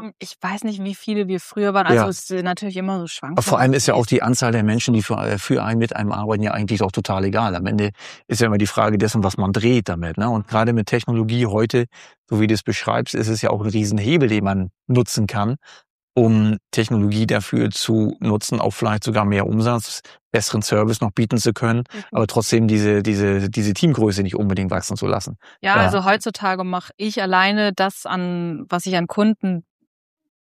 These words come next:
Speaker 1: wie heißt das, Kunden,
Speaker 2: Ja.
Speaker 1: Wo-, Volumen halt
Speaker 2: Volumen,
Speaker 1: so
Speaker 2: ja.
Speaker 1: he-,
Speaker 2: Ja.
Speaker 1: helfen kann, mache ich so das Dreifache von dem, also was halt früher drei Mitarbeiter gemacht haben. Also
Speaker 2: Ja,
Speaker 1: man
Speaker 2: krass.
Speaker 1: merkt schon, dass, dass da was, äh, was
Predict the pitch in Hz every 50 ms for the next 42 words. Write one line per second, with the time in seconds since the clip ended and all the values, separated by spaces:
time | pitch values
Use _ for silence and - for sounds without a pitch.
0 | _ _ _ - 180 180 180 170 180 170 - - - 196 202 196 - 180 175 170
1 | 165 165 165 123 113 107 95 92 - - 180 175 180 196 196 190 202 214 220 208
2 | 190 185 202 - 123 127 123 117 110 104 101 104 104 98 - - - - - -
3 | _ - 185 - 226 202 214 214 - 208 185 - - 180 180 180 - - - -
4 | _ _ _ _ - 180 180 190 196 - - 190 190 175 - - 180 170 170 175
5 | 196 - - 190 185 - 196 175 - - 185 180 175 185 180 165 175 175 170 175
6 | 175 - - 202 170 - - - - 202 196 185 - 170 170 180 185 180 151 170
7 | 160 156 143 147 - 185 175 170 165 151 151 175 - - - 180 165 170 165 170
8 | 175 175 180 214 190 180 190 202 190 196 - - - 220 208 214 208 202 190 185
9 | 185 180 - - _ _ - 185 - - 185 175 175 175 - - - - - 104
10 | 160 165 160 160 165 - - 180 180 -